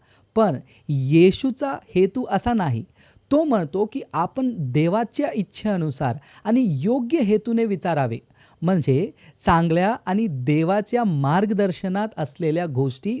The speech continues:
मागाव्यात. हा वाक्याचा संदर्भ लक्षात घेतला नाही, तर लोकांमध्ये गैरसमज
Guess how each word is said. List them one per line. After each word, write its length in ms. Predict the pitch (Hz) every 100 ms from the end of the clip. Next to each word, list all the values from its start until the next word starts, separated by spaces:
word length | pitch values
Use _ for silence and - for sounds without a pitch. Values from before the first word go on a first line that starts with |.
| -
मागाव्यात. 680 | 151 147 139 135 131 117 117 - _ - - - -
हा 240 | - 262
वाक्याचा 720 | 311 254 208 - - 240 214 240
संदर्भ 720 | - 165 165 151 202 151 120 123
लक्षात 640 | 180 180 185 - - 269 226 - -
घेतला 340 | 151 151 233 240
नाही, 300 | 170 120 117 - - -
तर 80 | 262
लोकांमध्ये 720 | 233 175 165 240 247 247 226
गैरसमज 680 | 247 131 - 190 220 233 240